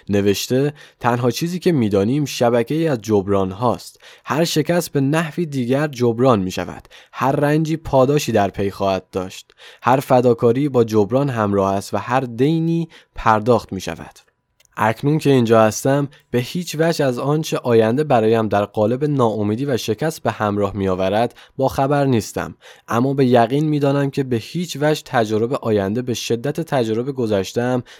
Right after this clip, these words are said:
به من آسیب برساند، چرا که اکنون دست کم با خود دیگرم به صلح رسیدم. از آنجا که این خود دیگر مسئولیت من را در دست گرفته، به شناخت و آگاهی خوبی رسیدم و مطمئن هستم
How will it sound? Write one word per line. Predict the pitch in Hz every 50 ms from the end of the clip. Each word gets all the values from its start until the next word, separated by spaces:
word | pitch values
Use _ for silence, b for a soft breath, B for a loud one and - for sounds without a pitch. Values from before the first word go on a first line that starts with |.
| B
به | - 104
من | 104 113 127 120
آسیب | - - 104 95 - - 104 92 -
برساند، | 95 95 92 90 - 90 90 87 80 - _ B B B B B
چرا | B - 131 127 131
که | - 147 -
اکنون | - 131 - - - 151 156 170
دست | 160 156 139 135 - -
کم | 127 - - 151 160 165 147
با | 131
خود | 117 - - 151 156 170 151 139
دیگرم | 127 117 107 110 117 123 135 131
به | 120 120
صلح | - - - - 143 107 95 101
رسیدم. | 98 95 - - 92 87 87 101 104 - - _ _ B B B B B B
از | - 107 113 110 123
آنجا | 120 120 127 156 156
که | - - - -
این | - 170 180
خود | - - 165 151 135
دیگر | 120 110 107 104 104 127 135 113 98 95 B B B B
مسئولیت | 104 107 110 110 - 117 120 127 139 139 -
من | 147 143 143 151 170 160
را | 139 113
در | 101 101 98 98
دست | 92 92 101 98 98 -
گرفته، | - 107 104 104 101 - - 135 139 143 139 B B B B -
به | 113 113
شناخت | - - - 127 123 147 160 156 - 147
و |
آگاهی | 127 123 127 120 117 120 117 113 135 147
خوبی | 147 147 - 147 135 117 98
رسیدم | 95 92 - 101 92 98 98 95 98
و | 101 104
مطمئن | 107 110 104 - - 120 127 135 135
هستم | 131 135 131 - - - 135 131 127